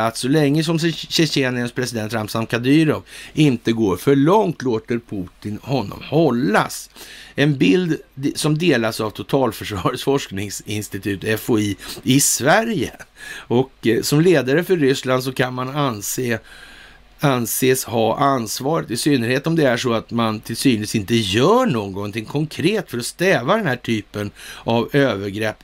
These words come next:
på mänskliga fri- och rättigheter och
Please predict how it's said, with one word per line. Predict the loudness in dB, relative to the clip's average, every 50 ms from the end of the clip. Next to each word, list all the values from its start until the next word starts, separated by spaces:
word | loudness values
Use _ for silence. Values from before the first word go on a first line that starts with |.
| -20 -20 -20 -20 -12
på | -8 -6 -6 -6 -6 -8 -8
mänskliga | -4 0 0 0 0 0 -4 -8 -8 -6 -6 -6 -6 -6
fri- | -10 -4 -2 -2 -2 -2 -6 -8
och | -6 -6 -2
rättigheter | 0 0 0 0 -2 _ _ -2 0 0 0 -2 -4 -4 -4 -4 -4 -4 -8 -16 -20 -20
och | -20 -20 -14 -4 0 0 0 0 -2